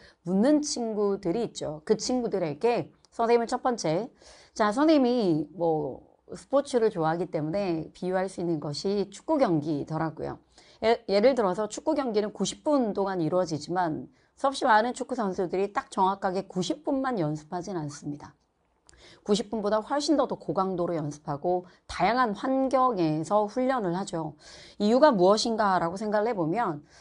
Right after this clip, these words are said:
여러분, 실제 구십 분이라고 하는 실전에,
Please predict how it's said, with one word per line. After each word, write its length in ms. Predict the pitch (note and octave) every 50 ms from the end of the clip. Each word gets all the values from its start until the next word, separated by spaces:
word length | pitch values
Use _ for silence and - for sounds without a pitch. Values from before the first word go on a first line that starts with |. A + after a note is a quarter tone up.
| - - - -
여러분, 580 | G#3 G#3+ A3+ G#3 G#3+ G#3 G#3 G#3 G#3+ G3+ F3 F3+
실제 280 | F3 - F4+ F4 G4+
구십 340 | - - - - G3+ C4 -
분이라고 420 | - C#4+ C#4 C4 B3+ B3 A#3 - A3
하는 320 | G#3+ G#3+ A3 G#3+ G#3 G3+
실전에, 720 | G3+ - D4 D4+ D4+ D4 C#4 C4 A#3 F3+ E3+ D#3 - -